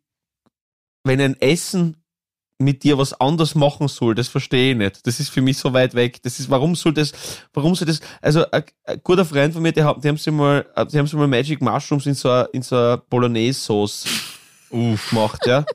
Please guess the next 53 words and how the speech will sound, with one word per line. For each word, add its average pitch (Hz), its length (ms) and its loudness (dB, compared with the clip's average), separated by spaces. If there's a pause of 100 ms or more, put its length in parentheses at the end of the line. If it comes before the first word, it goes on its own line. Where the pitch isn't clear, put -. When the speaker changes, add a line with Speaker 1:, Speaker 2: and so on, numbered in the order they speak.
(240)
Speaker 2:
Uff. 113 380 -2
Speaker 1:
Weil 120 100 4
es 117 100 -2
sonst 143 380 -2
nicht 139 120 0
zum 147 140 2
Essen 131 260 2
ist, 120 100 -2
weil 123 80 0
das 120 100 -2
anscheinend 120 320 -2
so, 117 100 -10
so 117 140 -6
bitter 120 300 -2
ist 107 160 0
oder, 110 160 -4
keine 117 220 -2
Ahnung, 101 120 -2
ich, 98 160 -12
ich 123 160 -8
hab, 127 140 -4
hab, 123 280 -8
hab 120 140 -2
ich 107 60 0
auch 101 60 -2
noch 101 80 -4
nicht 98 200 -6
probiert. 101 240 -6 (500)
Ja, 110 160 2
ich 104 100 2
weiß, 95 160 -4
ich 113 60 -14
bin 101 100 -6
langweilig. 98 380 -4
Ist 127 120 -4
mir 131 100 2
wurscht. 123 240 0
Jedenfalls 170 520 2
hab 160 80 2
ich 151 140 0
das, 160 40 -2 (200)
und, 156 180 -2
und, 151 200 -4
und, 156 180 -2
äh, 156 100 0
wenn, 156 220 2
also 160 160 2
wenn 165 100 0
du 151 80 -2
was 151 140 0
isst - 580 -4
und 139 180 0
das, - 280 -4